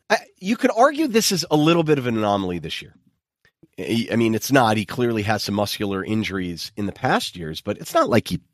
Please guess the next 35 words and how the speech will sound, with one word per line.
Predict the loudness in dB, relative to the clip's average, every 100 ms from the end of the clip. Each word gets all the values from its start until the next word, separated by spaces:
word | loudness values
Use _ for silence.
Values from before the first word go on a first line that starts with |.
| _ _ 0
didn't | 0 0
play | -2 0
at |
all | 2 2 2
last | -10 -12 -12
year. | -18
I | _ _ _ _ _ _ _ 0
mean, |
I | 2
feel | 4 4
like | 4
he | -2
played, | 0 0
like, | 0 -2
twenty-nine | 0 2 2 -2
matches | -4 -6 -8 -6
the | -4
year | -4
before. | -4 -6
He | -6
played | -6 -6
thirty-four. | -4 -4 -6 -10 -12 -10
So, | -4 0 0 0 0
and | 2 4
the |
way | 4 4
he | 2
plays, | -2 0 2 2 -4
he, | -8
he's | -8 -6
gonna | -2 -2 -4 _
pick | -12 -8
up | -8
some | -6 0
nicks. | 0 0 -6 -8